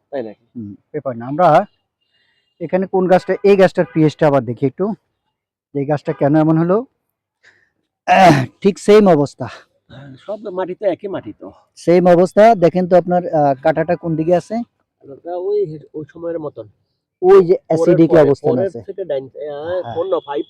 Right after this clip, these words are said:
Speaker 1: থেকে ডাইন সাইডে।
Speaker 2: হ্যাঁ, এটা অ্যাসিডিক
Speaker 1: এটা
Speaker 2: অবস্থানে
Speaker 1: ফাইভ
Speaker 2: আছে।
Speaker 1: থেকে ডাইন সাইডে।
Speaker 2: জি, জি, জি।
Speaker 1: আহ, সেভেন, সিক্স,
Speaker 2: এবং আরেকটা
Speaker 1: ফাইভ।
Speaker 2: জিনিস হলো,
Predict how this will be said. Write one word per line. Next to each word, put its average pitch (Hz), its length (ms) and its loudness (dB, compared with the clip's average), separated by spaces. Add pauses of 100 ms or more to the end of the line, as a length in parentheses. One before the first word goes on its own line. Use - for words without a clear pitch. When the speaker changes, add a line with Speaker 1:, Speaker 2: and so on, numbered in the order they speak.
Speaker 1:
থেকে 254 280 -4 (760)
ডাইন 139 260 -12
সাইডে। 117 340 -12 (340)
Speaker 2:
হ্যাঁ, 110 160 -16 (260)
এটা 147 180 -8
অ্যাসিডিক 151 380 -6
Speaker 1:
এটা 170 120 -6
Speaker 2:
অবস্থানে 160 320 -4
Speaker 1:
ফাইভ 180 120 0
Speaker 2:
আছে। 170 160 -6
Speaker 1:
থেকে 208 120 -2
ডাইন 139 180 -4
সাইডে। 123 260 -14 (420)
Speaker 2:
জি, 135 220 0
জি, 107 220 -10
জি। 98 200 -14
Speaker 1:
আহ, - 580 -18
সেভেন, 196 600 -8 (960)
সিক্স, 180 420 -4
Speaker 2:
এবং 185 280 2 (100)
আরেকটা 160 240 0
Speaker 1:
ফাইভ। 220 140 2
Speaker 2:
জিনিস 220 300 2
হলো, 196 300 6